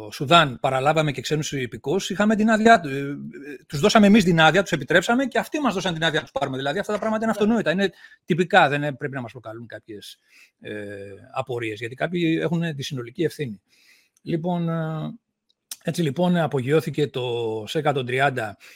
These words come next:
Speaker 1: από το αεροδρόμιο του Ασουάν, με προορισμό την, ε, αεροπορική βάση στο Ουάντι Σιδνή. Και, ε, μέσα, ε, επέβαιναν, ε, ε,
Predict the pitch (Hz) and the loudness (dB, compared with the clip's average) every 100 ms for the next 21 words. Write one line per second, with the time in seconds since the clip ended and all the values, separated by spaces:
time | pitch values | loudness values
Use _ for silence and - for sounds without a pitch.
0 | _ _ 123 127 120 131 120 117 113 110 | _ _ -8 -6 -8 -6 -6 -4 -4 -4
1 | 107 107 107 117 117 147 147 123 117 117 | -4 -6 -6 -6 -2 0 0 -2 -6 -6
2 | 110 113 - 120 180 208 143 139 120 113 | -4 -4 -6 -2 2 2 0 -4 -4 -2
3 | 139 135 127 123 117 110 110 107 104 104 | -2 -2 -2 -4 -6 -8 -8 -10 -10 -8
4 | 113 117 120 123 120 113 120 107 120 123 | -8 -6 -4 -4 -4 -8 -6 -2 0 0
5 | 117 110 104 - 117 110 175 254 - _ | 0 -4 -6 -8 -8 0 4 4 0 _
6 | _ _ _ _ _ _ _ _ - 180 | _ _ _ _ _ _ _ _ 2 6
7 | 170 160 156 151 147 143 139 135 131 _ | 8 8 8 6 4 2 0 -2 -6 _
8 | _ _ _ - 135 131 131 123 127 160 | _ _ _ -12 -8 -4 -4 -4 -2 0
9 | - 156 139 131 120 117 139 139 135 _ | 6 8 8 6 4 0 -6 -6 -8 _
10 | 135 170 147 139 127 117 113 110 110 104 | 0 2 4 2 0 -4 -6 -8 -6 -8
11 | 104 107 - 113 107 104 | -8 -12 -12 -10 -10 -10